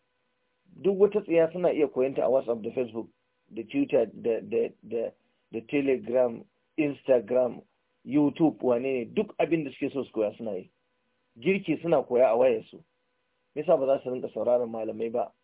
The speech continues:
Me yasa ba za su rinka sauraron gogaggun mata, manya-manyan mata ƙwararru suna jin abin da ake yi ba? Wannan gaskiya rauni ne, shi yasa matanmu da yawa ba su samu matsayi a wajen mazajensu ba. Nana Aisha ɗin nan, iyayena mata da kuka ji an ce ta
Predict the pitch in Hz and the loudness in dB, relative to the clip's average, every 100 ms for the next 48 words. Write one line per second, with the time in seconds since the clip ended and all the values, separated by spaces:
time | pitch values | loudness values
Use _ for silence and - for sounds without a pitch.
0 | _ _ _ _ - 139 147 151 131 131 | _ _ _ _ -6 -6 2 2 4 0
1 | 117 123 120 120 113 123 117 104 135 123 | -2 -10 -8 -4 0 0 0 -4 -2 0
2 | 113 135 131 127 135 135 123 113 113 113 | -2 -4 -2 -2 -2 -4 -4 -4 -6 -6
3 | 110 110 104 - 107 104 107 107 _ _ | -8 -6 -4 -4 -4 -6 -10 -14 _ _
4 | _ - 127 117 110 107 104 113 110 98 | _ -10 -4 -4 -2 -4 -4 -6 -4 -6
5 | - _ _ _ _ 117 - - 104 90 | -12 _ _ _ _ -12 -10 -10 -10 -4
6 | 113 165 151 127 135 143 135 139 147 156 | 0 2 0 -2 -2 2 4 4 2 0
7 | 151 139 - _ _ _ - 143 165 131 | -2 -4 -8 _ _ _ -8 -2 2 4
8 | 131 135 143 127 127 151 135 117 - 110 | 2 2 -2 -2 2 4 4 2 -8 -6
9 | 127 135 135 139 110 113 117 120 120 107 | -2 -2 0 0 2 0 -2 -2 -2 -2
10 | 101 104 - - - _ _ _ _ - | -6 -12 -10 -12 -12 _ _ _ _ -12
11 | 110 117 135 143 160 131 131 131 131 143 | -4 0 0 2 0 -2 0 0 0 -6
12 | 127 110 131 117 120 120 123 123 120 - | -6 -4 -2 -2 -2 -6 -4 -4 -4 -8
13 | 110 110 123 117 107 123 | -10 -8 -10 -12 -8 -8